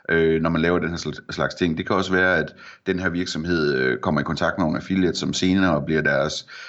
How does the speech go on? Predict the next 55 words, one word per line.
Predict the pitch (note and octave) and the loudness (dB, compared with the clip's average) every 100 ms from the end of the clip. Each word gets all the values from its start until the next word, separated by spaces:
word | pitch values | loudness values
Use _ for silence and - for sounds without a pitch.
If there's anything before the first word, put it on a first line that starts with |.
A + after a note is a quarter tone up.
| - | -6
head | G2 G2 | -2 0
of | F2 | 0
seo, | - - F#2 F#2+ F#2+ D#2+ | 0 2 4 4 4 2
eller | D2+ D2 C2 C2+ | 0 2 0 0
deres | D2+ D2 C#2 - | 0 0 0 -2
et | - | -2
eller | F2 E2+ | 0 2
andet | F2+ | 2
med | F2 | 0
Facebook, | E2 F#2+ F#2+ F#2+ F2+ - | 2 2 2 0 -4 -2
eller | B1 D#2+ | -2 0
deres... | D#2 D#2 D2+ - - - - - | 0 0 0 -4 -10 -16 -8 -6
Altså | E2+ | 0
det, | G#2 - | 0 2
det, | G2+ - - - - | 0 0 -4 -8 -4
affiliates | E2+ A2 A2+ F#2 | 0 2 2 2
er | |
jo | E2+ | 2
meget, | E2 F2 F#2+ G2+ G#2 E2+ D2+ | 2 2 2 2 2 2 0
øh, | D2 D2 C2+ A1 - - - | -2 -4 -8 -10 -16 -12 -6
øh, | E2+ D#2 | -4 0
dygtige | G#2 F#2 F2 | -2 0 -2
på | E2 | 0
mange | D#2 F#2+ | 0 0
forskellige | F#2+ - F#2+ D2 | -2 0 2 2
områder, | F2+ A2 D#2+ D#2 - - - - | 2 2 2 0 -2 -10 -20 -8
og | - | -2
derfor | F2 F#2+ | -2 0
så | F2+ F#2+ | 0 0
er | |
det, | F#2 E2+ C#2+ A1 | 2 2 0 -2
så, | - A#1+ | -6 -4
så, | - F#2+ | -4 -2
så | - | -2
kan | F#2 | 0
det | F#2 | 0
skabe | - F2 - | 2 0 0
værdi | - G#2 | 0 -2
for | F#2+ - | 0 0
den | F2 | 2
her | F2+ | 2
virksomhed, | F2+ F#2+ D#2+ F2 D#2+ D#2 - - - | 2 0 -2 -2 -2 -6 -12 -16 -6
også | - F#2 | -4 -2
på | G2 | 0
lang | F2 F#2+ F2+ | 2 2 0
sigt | F#2+ F#2 | -2 -4
i | |
forhold | D#2 E2+ D#2+ D#2 | -4 -2 -2 -2
til | D2+ | 0
ansættelser | E2 G2+ E2 D#2 D2+ D2 | 0 0 0 0 0 -2
og | C#2+ | -2
så | D#2 | 0
videre, | F2 G2 E2+ | 2 2 2
og, | A#1+ D2 D#2 G#1+ | 2 2 2 2
og, | C#2 D2 C#2 D2+ | 0 0 0 -4